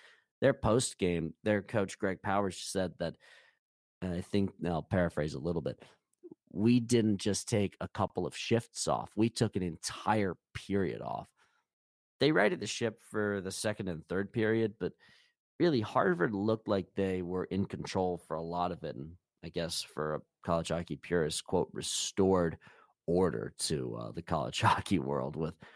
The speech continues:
giving Arizona State a loss and showing that the old-timey schools still have, uh, still have ways to, you know, control themselves. But there's also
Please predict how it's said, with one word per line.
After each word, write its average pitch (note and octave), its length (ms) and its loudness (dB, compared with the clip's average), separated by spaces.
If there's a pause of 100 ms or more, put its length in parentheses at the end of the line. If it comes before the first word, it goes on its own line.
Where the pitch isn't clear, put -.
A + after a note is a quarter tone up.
(340)
giving E2+ 360 4
Arizona E2+ 400 2
State - 420 0
a - 80 -10
loss - 640 0 (100)
and C2+ 360 -4
showing D2+ 400 -2
that C#2+ 200 -4 (500)
the D2+ 380 -4
old-timey D2 640 0
schools C#2+ 440 -2
still C#2 420 0
have, C2+ 320 -4 (100)
uh, B1+ 240 -8
still - 260 2
have C#2 200 4
ways C2 400 2
to, - 260 0 (560)
you - 80 -4
know, A#1+ 260 -4
control F2+ 340 2
themselves. A#1 520 0 (300)
But D#3+ 340 2 (800)
there's G2 280 2
also F2+ 640 2